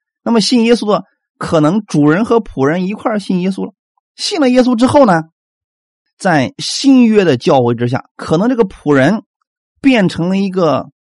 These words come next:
赞美里边的一个人，或者说这个仆人变成了一个领会的人。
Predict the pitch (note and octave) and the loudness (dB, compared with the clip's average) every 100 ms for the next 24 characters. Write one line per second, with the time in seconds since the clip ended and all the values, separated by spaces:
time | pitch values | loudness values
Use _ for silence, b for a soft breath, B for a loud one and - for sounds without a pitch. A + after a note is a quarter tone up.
0 | _ _ _ _ - C#4 G#3 D3 A#2+ D#3 | _ _ _ _ -4 0 2 2 2 2
1 | B2+ B2 B2+ A#2+ B2 A#2 G#2 - _ _ | 2 2 0 0 0 -2 -4 -10 _ _
2 | - G#3 F#3+ b b b C#4+ A#3+ - E3+ | -2 -2 -2 b b b -6 -6 -2 0
3 | F#3 A3+ B3 G#3+ A3 A#3 A3 G3+ F#3 - | 0 0 -2 -2 -2 -2 -2 0 0 0
4 | - D3+ G4 F#3+ D#3 C#3+ | -2 0 2 2 2 0